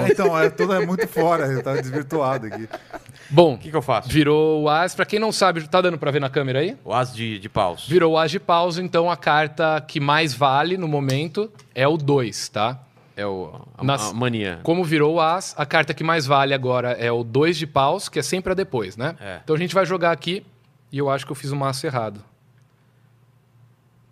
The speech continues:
Speaker 2: Vai, vamos jogar, você começa aí.
Speaker 3: <laughs>
Speaker 2: Vamos ver o que que você ganha de mim no truco. Um três de paus. Eu
Speaker 3: É.
Speaker 2: só ganharia de um três de paus com uma manilha, né?
Speaker 3: Certo.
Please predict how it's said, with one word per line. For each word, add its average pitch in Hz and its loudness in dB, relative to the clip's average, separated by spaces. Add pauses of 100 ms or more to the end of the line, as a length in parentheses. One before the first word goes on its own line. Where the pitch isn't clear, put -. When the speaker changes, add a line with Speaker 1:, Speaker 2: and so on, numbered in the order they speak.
(260)
Speaker 2:
Vai, 117 -2
vamos 131 -2
jogar, 123 -2
você 127 -10
começa 101 -10
aí. 92 -16 (220)
Speaker 3:
<laughs> - -14 (880)
Speaker 2:
Vamos 104 -12
ver 98 -12
o - -20
que - -20
que - -20
você 110 -6
ganha 104 -6
de 101 -14
mim 101 -12
no 98 -14
truco. 98 -18 (400)
Um 110 -18
três 131 -4
de 131 -6
paus. 104 -2
Eu 107 -4
Speaker 3:
É. - -4
Speaker 2:
só 95 -2
ganharia 143 0
de 135 -2
um 143 -4
três 135 -2
de 139 -6
paus 135 0
com - -10
uma 151 0
manilha, 127 -4
né? 107 -12
Speaker 3:
Certo. 90 -10